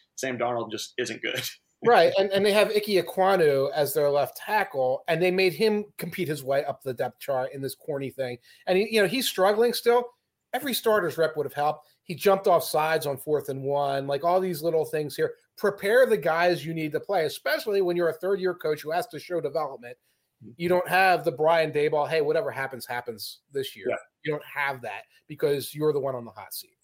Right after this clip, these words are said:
Speaker 1: Yeah, given a lot of money to come in there. Now, another team that should be one and one probably, or you could say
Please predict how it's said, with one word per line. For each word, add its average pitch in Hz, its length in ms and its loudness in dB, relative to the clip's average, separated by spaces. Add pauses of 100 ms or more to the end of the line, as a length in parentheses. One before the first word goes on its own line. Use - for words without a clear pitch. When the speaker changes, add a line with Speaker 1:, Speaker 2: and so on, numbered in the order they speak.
Speaker 1:
Yeah, 123 140 -2 (260)
given 123 200 -2
a 120 60 0
lot 120 280 2
of 123 40 -2
money 120 200 -2
to 117 80 -2
come 117 180 -6
in 113 120 -6
there. 110 200 -4
Now, 117 220 -2 (320)
another 165 420 8
team 175 380 6
that 151 220 4 (520)
should 214 400 6
be 254 100 2
one 208 260 4
and 190 120 4
one 208 240 4
probably, 214 520 4
or 170 60 0
you 175 140 2
could 170 160 2
say 180 280 4